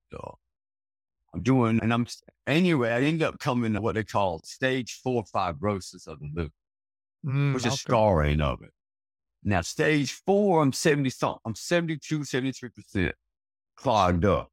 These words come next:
Speaker 1: That's why I'm having so much trouble with the kidneys, the intestines, and, and other things. So they take, they do the treatment. And it take, but during the treatment, I don't know if you've ever done it, but,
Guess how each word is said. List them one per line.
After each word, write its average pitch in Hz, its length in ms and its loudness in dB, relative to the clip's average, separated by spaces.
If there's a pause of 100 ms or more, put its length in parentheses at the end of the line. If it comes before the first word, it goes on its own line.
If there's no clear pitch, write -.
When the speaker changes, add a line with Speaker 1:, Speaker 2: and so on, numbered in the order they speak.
Speaker 1:
That's 104 260 -2
why 104 100 2
I'm 92 100 0
having 92 200 0
so 92 160 -6
much 78 200 -10
trouble 101 320 -2
with 87 160 -4
the - 140 -20
kidneys, 95 640 0
the 73 140 -10
intestines, 95 1000 -2
and, 107 180 2
and 147 280 2
other 131 320 2
things. 78 280 -6 (800)
So 135 160 0
they 120 120 2
take, 165 240 0
they 139 100 2
do 135 180 2
the 120 80 0
treatment. - 520 -8 (480)
And 165 140 2
it 175 140 2
take, 156 420 0 (880)
but 107 100 -6
during 139 220 2
the 107 80 0
treatment, 69 640 -6 (100)
I - 60 2
don't 151 100 4
know 143 60 4
if 117 100 -2
you've 135 120 2
ever 113 160 0
done 104 320 0
it, - 200 -10
but, - 100 -14